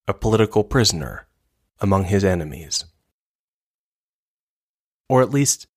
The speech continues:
that was the plan. The problem was that, from the time he first became a priest, Felinsky had been full of energy. He slowly found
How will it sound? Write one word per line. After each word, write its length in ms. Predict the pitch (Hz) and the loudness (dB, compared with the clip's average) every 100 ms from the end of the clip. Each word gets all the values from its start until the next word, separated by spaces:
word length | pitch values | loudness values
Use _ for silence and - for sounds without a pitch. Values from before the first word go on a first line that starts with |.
| _ _ _ _ _ - | _ _ _ _ _ -4
that 180 | 117 117 | -2 -2
was 120 | 107 | -4
the 100 | 107 | -6
plan. 400 | - 98 78 73 _ _ _ _ _ _ _ _ _ _ _ _ _ _ _ - | -4 -6 -6 -16 _ _ _ _ _ _ _ _ _ _ _ _ _ _ _ -10
The 80 | 110 | -6
problem 460 | 127 139 135 117 | 2 2 2 2
was 160 | 104 95 | 2 0
that, 260 | 95 107 - _ _ | 2 2 -2 _ _
from 200 | - 104 | -6 -2
the 80 | 104 | 0
time 320 | 110 110 110 | 2 2 2
he 100 | 101 | -2
first 360 | - 107 104 - | 2 2 2 -4
became 320 | 104 104 95 | -6 -4 -4
a 60 | |
priest, 640 | 87 - 127 98 - - - _ _ _ _ | -6 -6 -4 -2 -4 -4 -12 _ _ _ _
Felinsky 600 | - 107 110 113 - 104 | -4 2 2 2 0 -2
had 200 | 104 104 | -2 -2
been 140 | 107 107 | -2 -6
full 460 | - - 139 98 | -8 -8 -6 -4
of 140 | 78 104 | -4 -2
energy. 580 | 101 92 - 71 69 _ _ _ _ _ _ _ _ _ _ _ _ _ _ _ | -2 -2 -6 -12 -16 _ _ _ _ _ _ _ _ _ _ _ _ _ _ _
He 140 | 139 | -2
slowly 460 | 123 - 131 127 123 | 0 2 2 2 0
found 500 | - 104 101 104 | 2 0 0 -2